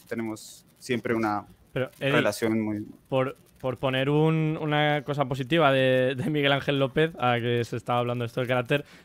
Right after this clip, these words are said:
Speaker 2: eh, una vez, eh, un compañero nuestro, Mikel Ilundain,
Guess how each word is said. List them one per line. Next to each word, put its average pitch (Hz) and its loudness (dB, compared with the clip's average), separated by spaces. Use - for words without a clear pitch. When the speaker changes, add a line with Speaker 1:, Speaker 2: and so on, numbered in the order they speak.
Speaker 2:
eh, 123 2
una 143 6
vez, 151 4
eh, 120 2
un 120 -4
compañero 131 4
nuestro, 143 2
Mikel 135 -2
Ilundain, 127 2